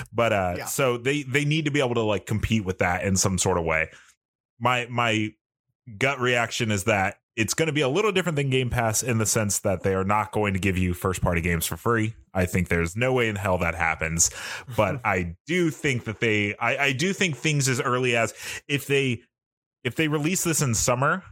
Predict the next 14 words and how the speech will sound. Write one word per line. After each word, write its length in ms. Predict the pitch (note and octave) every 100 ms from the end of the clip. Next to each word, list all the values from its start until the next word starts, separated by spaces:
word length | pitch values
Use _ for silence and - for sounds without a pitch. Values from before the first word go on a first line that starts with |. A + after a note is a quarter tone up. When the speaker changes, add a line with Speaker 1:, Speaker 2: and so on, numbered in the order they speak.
| -
Speaker 1:
I 100 | A2
think 220 | A2+ C3
you 100 | C#3
could 480 | C#3 C3 D3+ D#3 D3 - _
potentially 500 | D3 A#2 B2+ C3 C#3+
see 180 | B2 C3+
something 280 | B2 B2 B2
like 160 | A2+ G#2
Forbidden 400 | A#2 G#2 A2 G#2
West 320 | G2 A#2 D3+
on 100 | C#3+
there 140 | D#3+
for 160 | D#3+ E3
free, 300 | F3+ F#3